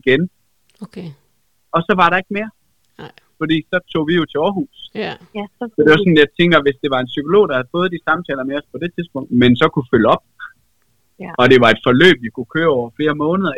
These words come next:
Speaker 1: efterfølgende,
Speaker 2: Ja.
Speaker 1: så havde det måske givet rigtig god mening, men det her med at få en, en team samtale, lige der, hvor man er helt ud af den, det,
Speaker 3: Mm.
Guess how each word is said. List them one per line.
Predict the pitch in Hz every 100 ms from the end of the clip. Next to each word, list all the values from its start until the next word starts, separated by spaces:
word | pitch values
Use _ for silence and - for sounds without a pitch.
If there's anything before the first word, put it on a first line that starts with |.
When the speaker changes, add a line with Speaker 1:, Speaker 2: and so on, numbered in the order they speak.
| 143
Speaker 1:
efterfølgende, | _ _ - 120 107 113
Speaker 2:
Ja. |
Speaker 1:
så | -
havde | 175 156
det | 113
måske | 120 180 160
givet | 131 123
rigtig | - - 147
god | 131 120
mening, | 127 143 131
men | 113
det | 139 151
her |
med | 131 139 135 _ _ _ _ _ _ _ -
at | 117
få | 139 139
en, | 139 120
en | 120 -
team | 160 165
samtale, | 131 143 - 117 117 117
lige | - 143 139
der, | 120
hvor | 120 113
man | 110 107
er | 104 104 _ _ _ _ _ -
helt | 143 123
ud | 117
af | 110
den, | 113 98
det, | 113 110 _ _ -
Speaker 3:
Mm. | 240 214 190